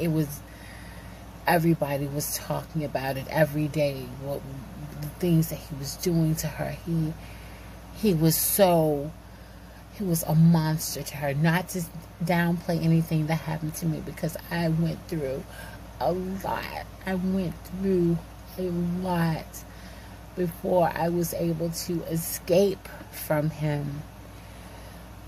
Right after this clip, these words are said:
I just, I just went through so much. But, you know, and I feel for her.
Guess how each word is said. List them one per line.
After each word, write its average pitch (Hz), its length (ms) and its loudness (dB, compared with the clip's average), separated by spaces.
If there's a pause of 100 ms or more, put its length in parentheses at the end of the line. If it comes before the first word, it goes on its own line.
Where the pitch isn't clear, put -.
(1200)
I - 40 -6 (100)
just, - 280 -8
I 170 120 0
just 170 240 0
went 160 200 -2
through - 180 -6
so 175 160 -8 (160)
much. - 500 -12 (1040)
But, 175 80 2
you 175 180 4
know, 180 180 4
and 170 160 6
I 170 100 6
feel 185 400 8
for 165 200 0
her. 165 520 0